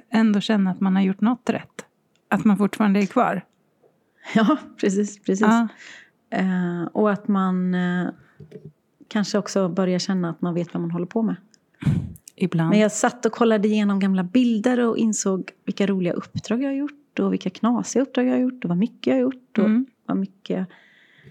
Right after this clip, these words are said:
Speaker 2: Jag sk-, hittade något inlägg från när jag firade fem år, och så läste jag ett blogginlägg som jag hade skrivit då, och så insåg jag, och då stod det till exempel att, "Ja, men om fem år, då kanske jag har en plats och jag
Speaker 1: Mm.
Speaker 2: kanske gör, bygger mitt eget varumärke genom att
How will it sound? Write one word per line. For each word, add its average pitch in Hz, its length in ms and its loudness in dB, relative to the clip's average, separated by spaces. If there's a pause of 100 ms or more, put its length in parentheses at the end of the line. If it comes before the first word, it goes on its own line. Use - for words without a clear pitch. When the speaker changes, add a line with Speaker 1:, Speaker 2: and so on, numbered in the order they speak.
(260)
Speaker 2:
Jag 202 120 -2
sk-, - 220 -4
hittade 208 280 0
något 202 160 -2
inlägg 202 360 0
från 190 400 -2 (120)
när 202 140 0
jag 190 140 -2
firade 196 280 0
fem 254 440 0
år, - 280 -2
och 196 160 -2
så 214 100 -2
läste 220 360 0
jag 233 140 2
ett 214 120 -6
blogginlägg 208 460 0
som - 100 -2
jag 220 40 0
hade 196 100 -4
skrivit 185 260 -2
då, 185 100 0
och 196 200 -6
så 214 80 -2
insåg 233 340 0
jag, 190 120 0 (180)
och 214 120 -2
då 214 80 0
stod 220 200 -2
det 185 60 0
till 196 160 0
exempel 180 480 -2
att, 180 140 -6 (380)
"Ja, 240 260 2
men 214 180 2
om 214 80 -2
fem 226 440 0
år, 220 500 -2
då 220 280 -2
kanske 226 360 -4
jag 208 80 -2
har 202 280 -2
en 190 220 -4
plats - 960 -10
och 202 120 -4
jag 190 60 0
Speaker 1:
Mm. 170 120 2
Speaker 2:
kanske - 240 -4
gör, 196 280 -4 (360)
bygger 214 180 0
mitt 208 140 -4
eget 196 220 -4
varumärke 196 400 -4
genom 190 280 -6
att 180 140 -8